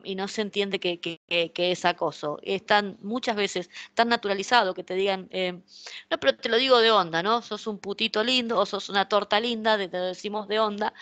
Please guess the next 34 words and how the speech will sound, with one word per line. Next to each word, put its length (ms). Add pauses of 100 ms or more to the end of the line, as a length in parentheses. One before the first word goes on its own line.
(280)
eh, 720 (140)
y 160
ese 380
chiste, 400
viste, 280
de, 280
de, 300 (400)
eh, 520
termina 400
siendo 380
y 80
termina 340
generando 640
vi-, 200
situaciones 480
de 40
violencia 300
y 40
discriminación 640 (300)
que 140
muchas 340
veces 460
está 320
sumamente 580
naturalizado, 760
no 180
se 160
detecta 580 (380)
y 160
es 100
muy 220
difícil 640
de 140
construir 640